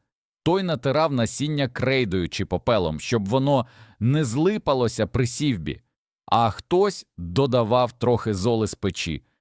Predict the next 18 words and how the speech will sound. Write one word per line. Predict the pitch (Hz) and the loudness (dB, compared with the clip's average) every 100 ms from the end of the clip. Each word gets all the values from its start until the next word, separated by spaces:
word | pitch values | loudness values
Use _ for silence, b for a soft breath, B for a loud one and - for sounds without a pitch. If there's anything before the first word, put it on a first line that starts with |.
| _ _ | _ _
і | 135 127 | -2 0
казав, | 120 113 104 110 95 | 0 0 0 -2 -2
що | - 107 | -4 -4
той | - 110 107 90 _ _ _ | 0 0 0 -4 _ _ _
на | 101 123 117 | 0 2 2
врожай | 120 117 110 107 | 2 2 2 2
добрий | 87 107 98 104 | 2 0 0 -2
знак | 87 92 95 73 - - | -2 0 0 -2 -8 -4
і | 120 | -2
землю | 95 120 107 90 | 0 0 0 -2
живить. | 78 76 65 - _ _ _ | -4 -6 -8 -12 _ _ _
Сучасні | - - 131 - 165 147 104 | -10 -2 -2 0 0 0 -2
городники | 90 107 147 196 110 85 80 | 0 2 2 0 -2 -4 -6
часто | 76 - 143 - 110 | -4 -2 -2 -2 -2
забувають | 117 117 139 147 73 62 - | 0 0 2 2 2 -4 -16
ці | - 127 | -6 -6
прості | - 117 98 - 151 | -2 -2 -2 -2 -2
речі, | 196 208 - - - | 0 0 -2 -8 -10